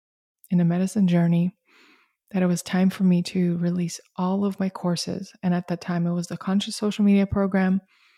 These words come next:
that I was launching live from time to time, plus offering it in an evergreen way, and a handful of really powerful workshops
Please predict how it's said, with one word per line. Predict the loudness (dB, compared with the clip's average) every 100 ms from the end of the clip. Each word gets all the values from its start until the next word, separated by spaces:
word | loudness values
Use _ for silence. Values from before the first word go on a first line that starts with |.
| _ _ _ _ -6
that | -4
I | 0
was | 0 0
launching | 0 0 0 -2
live | 0 -2 -2
from | -2
time | 0 0 0
to | -2
time, | -4 -2 2 0 -2 -8
plus | -8 -6 -6 -10 -10
offering | -10 -6 -2 0 0
it |
in | 0
an | 0 -2 -2
evergreen | -2 -2 0 2 2
way, | 2 2 0 -2 _ -20 _ _ _ _ 0
and | 2 4 4 0 -4
a | -4
handful | -2 0 0 -2 -4 -4 -2
of | -2 -2 -4
really | -2 0 2 0
powerful | -2 -2 0 0 -2 -2
workshops | -2 -4 -8 -10 -12 -16